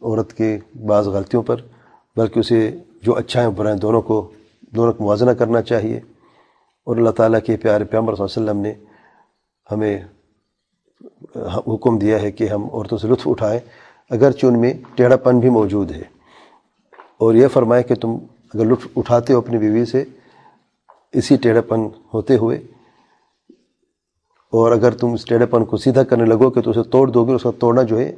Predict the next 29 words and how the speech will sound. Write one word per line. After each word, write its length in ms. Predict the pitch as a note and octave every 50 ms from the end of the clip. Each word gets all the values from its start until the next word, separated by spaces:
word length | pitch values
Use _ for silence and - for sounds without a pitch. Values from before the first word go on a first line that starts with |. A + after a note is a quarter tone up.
| - _ -
یعنی 240 | A2+ G#2 G#2+ B2 B2+
طلاق 460 | B2+ - A2 G#2+ G#2+ G#2+ G#2 - F2+
ہے۔ 60 | E2+ - _ _ _ _ _ _ _ _ _ _ _ _ _ _
تو 80 | - A#2+
واجب 300 | B2 B2 A#2+ B2 A#2 A#2
یہ 120 | D3+ D#3+
ہے 160 | B2 C3 C#3+ - - - _ _ _ _ -
دونوں 280 | G#2+ A2+ A2 A2 A2 G#2 G#2 - _ _ _ _ _ _ _ _ _ _ _ _ _ _ _ _ -
میاں 160 | A2 A2 G#2+
بیوی 240 | F#2+ G2 G#2 A2+ A#2+
پر 180 | A#2 A#2 B2 A#2+ A#2+ - - _ _ _ _ _ _ _ _ _
کہ 80 | - A2+
وہ 120 | A2+ A#2
ایک 260 | - - C3 A2+ F#2
دوسرے 260 | A2 A2 G2+ - A#2 A2
سے 260 | - - A2+ A2 - - _ _ _ _ _ _ _ _ _ _ _ _ _ _ _ - D3+
حسن 180 | C#3+ - A#2+
معاشرت 520 | A#2 A2 F#2 - G#2 G2+ - - A2 G2 -
سے 160 | - - G2+
رہیں، 280 | G#2 G#2+ F#2+ C3 D3 - - _ _ _ _ _ _ _ -
حسن 180 | A2+ - - G2+
عشرت 340 | F2+ F#2 - A2+ B2 A#2 -
سے 120 | - B2+
رہیں، 240 | A#2+ B2 G#2+ B2+ C#3+ - - _ _ - - - _ _ _ _ _ _ _
اور 260 | - A2 A2+ A2+ A2
دونوں 400 | G#2 G2 F#2+ A2+ B2 B2+ B2 A#2+
جو 380 | A2 G#2+ A2+ A2 G#2+ F#2+ F2+ - - _ _ _ _ _ _ _ _ _ _ _ _ _ _ _ _ _ _ _ _ _ _ _ - - - _ _ _ _ _ _ _ _ _ _ _ _ _
خاندان 540 | - - A#2 A2 A2 G#2 G2+ G#2+ A#2 B2 A#2
ہیں 200 | G#2 A#2 A#2+ -